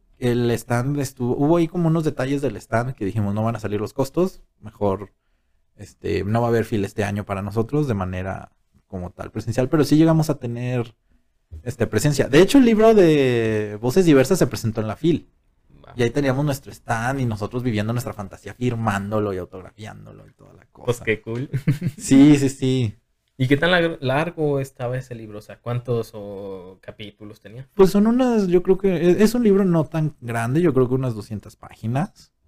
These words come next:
Speaker 1: Eran puros relatos
Speaker 2: Ah,
Speaker 1: cortos.
Speaker 2: te lo devoras en unos
Speaker 1: Sí,
Speaker 2: dos,
Speaker 1: te lo devoras
Speaker 2: tres
Speaker 1: en una
Speaker 2: días.
Speaker 1: sentada.
Speaker 2: Ujú.
Speaker 1: Y casi todos los libros de la editorial son así, en una sentada te los, te los acabas. Porque no sé, como que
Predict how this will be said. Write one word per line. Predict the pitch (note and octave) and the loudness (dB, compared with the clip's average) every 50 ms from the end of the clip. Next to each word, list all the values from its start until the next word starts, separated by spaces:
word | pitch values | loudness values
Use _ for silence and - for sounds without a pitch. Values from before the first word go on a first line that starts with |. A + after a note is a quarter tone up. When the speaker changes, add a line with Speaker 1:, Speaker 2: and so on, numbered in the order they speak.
| _ _ _ _ | _ _ _ _
Speaker 1:
Eran | B2+ B2+ B2+ C3+ C3+ | -4 -2 -2 -2 -2
puros | C3 A#2+ A#2 A2+ | 0 0 0 0
relatos | A#2 A2+ G#2 F#2+ F#2+ - - - - | 0 0 0 0 -2 -4 -10 -18 -10
Speaker 2:
Ah, | - | -8
Speaker 1:
cortos. | G#2 E2+ E2 - - C#3 | -8 -8 -8 -10 -12 -12
Speaker 2:
te | A2 A2 | -10 -6
lo | A2 A2 | -4 -4
devoras | A2 A2 A2 A2+ A2+ - - | -4 -2 -2 -4 -4 -6 -8
en | A2+ G#2+ G2+ G#2+ G#2+ | -14 -20 -20 -20 -20
unos | G2 G2 F#2 - | -20 -14 0 2
Speaker 1:
Sí, | G3+ | 2
Speaker 2:
dos, | E3+ D#3+ | 2 4
Speaker 1:
te | D3 | 2
lo | C#3 C3 | 4 4
devoras | B2+ C#3 F3 F3+ D#3 | 6 6 4 2 2
Speaker 2:
tres | - | 0
Speaker 1:
en | B2+ C3 | -4 -4
una | C3 | -4
Speaker 2:
días. | B2 - | -4 -4
Speaker 1:
sentada. | G2 F#2 F2 - G2 F#2+ - - - _ _ _ _ _ _ - | -4 -4 -4 -4 -8 -10 -10 -12 -18 _ _ _ _ _ _ -10
Speaker 2:
Ujú. | C3 B2 - | -8 0 2
Speaker 1:
Y | C#3+ C#3 - - | 2 2 2 2
casi | - F#3 - A3+ | 2 2 2 2
todos | - - A3 G#3 | 4 6 8 8
los | F3+ D#3 | 10 8
libros | D#3 F3 F3 | 8 6 6
de | F3 D#3+ | 6 6
la | C#3+ | 6
editorial | C3+ B2 B2 C3 B2+ C#3+ | 4 4 2 2 0 0
son | - C#3 C3+ | 0 -2 -2
así, | C3 B2 - C3+ | -2 -2 -2 0
en | A#2 B2 | 0 0
una | C3+ D3 D3+ | 0 0 -2
sentada | D#3 B2 A2 B2+ C3+ - | -2 -2 -4 -4 -4 -4
te | - G#2+ | -4 -6
los, | G2+ G2 - - | -6 -6 -6 -6
te | - A2 G#2 | -4 -4 -4
los | F#2+ - - | -4 -4 -6
acabas. | G2 - - G#2 G#2+ B2+ C3+ D#3+ - - - - - - - - - - - - - - - - _ | -8 -8 -8 -6 -4 -4 -4 -4 -4 -8 -10 -12 -12 -12 -12 -12 -12 -12 -14 -14 -16 -18 -20 -18 _
Porque | - A2+ A2 A2+ - - - - A#2+ A#2+ A#2+ A#2 A#2 A#2 A#2 A2+ A2+ A2 A2 A2 A2 A2 G#2+ G#2+ G#2+ G#2+ G2+ - - - - - | -4 -2 -2 -2 -4 -6 -6 -2 0 2 4 4 4 4 4 2 4 4 4 4 4 4 4 4 2 0 -2 -6 -12 -20 -20 -8
no | A#2+ B2 C3 | -4 -4 -2
sé, | C3+ C#3 B2+ | -2 -2 -2
como | - C3 B2 A#2+ A#2+ | -2 -2 -2 -2 -2
que | - B2 B2 A#2+ - - | -2 -2 -2 -2 -4 -6